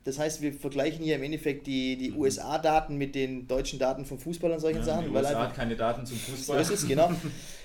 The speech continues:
Speaker 1: Aber die Verletzungen sind schon relativ hoch. Also es ist, äh, wobei man ein bisschen beim Football auch unterscheiden muss. Natürlich, da gibt's ja, also ich bin ein Laie, aber das habe ich mir einem Kollegen, der hat es gespielt und hat mir das erklärt, es gibt ja im Endeffekt ja die Offense und die Defense und
Speaker 2: Mhm.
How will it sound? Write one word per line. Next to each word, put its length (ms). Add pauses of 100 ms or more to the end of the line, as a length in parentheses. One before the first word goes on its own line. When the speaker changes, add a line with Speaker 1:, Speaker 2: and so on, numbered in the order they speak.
Speaker 1:
Aber 240
die 120
Verletzungen 600
sind 260
schon 320
relativ 540
hoch. 260
Also 220
es 180
ist, 20
äh, 160 (220)
wobei 240
man 160
ein 80
bisschen 160
beim 160
Football 340
auch 160
unterscheiden 580
muss. 160
Natürlich, 300
da 100
gibt's 280
ja, 240
also 240
ich 120
bin 140
ein 140
Laie, 300
aber 140
das 140
habe 140
ich 80
mir 100
einem 140
Kollegen, 320
der 100
hat 140
es 100
gespielt 360
und 40
hat 60
mir 80
das 80
erklärt, 320
es 100
gibt 180
ja 100
im 120
Endeffekt 380
ja 80
die 180
Offense 460
und 40
die 100
Defense 440
und 180
Speaker 2:
Mhm. 260